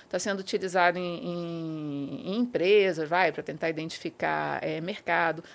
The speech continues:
Não é o melhor uso, não acho mais eficiente, mas também eu não sou a dona da verdade, né? E as pessoas, é, vêm encontrando, né? A interpretação de sonhos também dentro da psicologia analítica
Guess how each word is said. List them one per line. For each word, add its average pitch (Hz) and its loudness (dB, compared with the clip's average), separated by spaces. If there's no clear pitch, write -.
Não 302 4
é 302 8
o 277 4
melhor 240 8
uso, 254 0
não 220 -2
acho 202 -2
mais 190 -2
eficiente, 226 -6
mas 202 0
também 202 0
eu 202 0
não 196 -2
sou 196 4
a 190 6
dona 185 4
da 175 6
verdade, 185 2
né? 185 -4
E 247 2
as 233 4
pessoas, 214 -2
é, 202 6
vêm 262 4
encontrando, 165 -2
né? 180 -4
A 202 -2
interpretação 269 4
de 311 -4
sonhos 226 0
também 185 4
dentro 185 0
da 175 2
psicologia 196 0
analítica 208 2